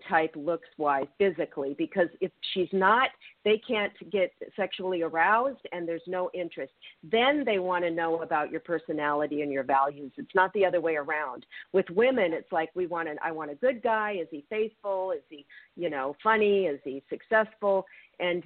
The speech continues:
maybe, you know, the looks are important, but it's not number one always. But with the men, that they have to like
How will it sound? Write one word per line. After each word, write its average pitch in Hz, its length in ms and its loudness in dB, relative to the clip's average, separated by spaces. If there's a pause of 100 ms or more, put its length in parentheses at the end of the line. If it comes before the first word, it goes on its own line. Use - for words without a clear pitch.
maybe, 202 300 4
you 226 200 2
know, 180 160 2
the 180 80 0
looks 208 340 -2
are 185 120 2
important, 208 400 0
but 170 120 -2
it's - 200 -6
not 175 220 2
number 156 300 0
one 190 340 4
always. 131 460 -2
But 156 160 0
with 165 160 -2
the 175 80 4
men, 190 380 2
that 170 140 0 (180)
they 143 180 -4 (180)
have 202 280 2
to 185 100 -6
like 160 240 -2